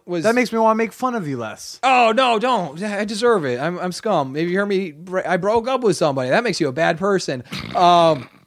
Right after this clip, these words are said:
Speaker 1: I had this moment in comedy where, uh, the, the horrible comedy strip auditions, you're past there, but, you know, like, it's usually garbage where, where, where, um,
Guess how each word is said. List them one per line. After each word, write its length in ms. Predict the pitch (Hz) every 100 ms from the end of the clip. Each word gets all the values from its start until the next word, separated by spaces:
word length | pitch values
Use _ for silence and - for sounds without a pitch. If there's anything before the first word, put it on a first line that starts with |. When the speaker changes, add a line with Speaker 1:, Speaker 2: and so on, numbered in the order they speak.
| _ _ _ _ _ -
Speaker 1:
I 40 | 180
had 100 | 214
this 140 | 175
moment 380 | 185 185 175 160
in 100 | 160
comedy 480 | 175 151 151 151 143
where, 340 | 147 139 143
uh, 220 | 143 139
the, 140 | 135 156
the 160 | 147
horrible 340 | - 240 240 196
comedy 300 | 190 156 160
strip 180 | - 139
auditions, 580 | 123 123 113 - 113 214
you're 120 | 226
past 360 | 165 139 131
there, 160 | 110 107
but, 120 | 120
you 120 | 202
know, 100 | 180
like, 140 | 135 143
it's 260 | 170 -
usually 300 | - 262 202
garbage 560 | 151 156 143 139 131 120
where, 260 | 139 135 127
where, 260 | 143 135
where, 380 | 131 143 131 127
um, 300 | 127 123 123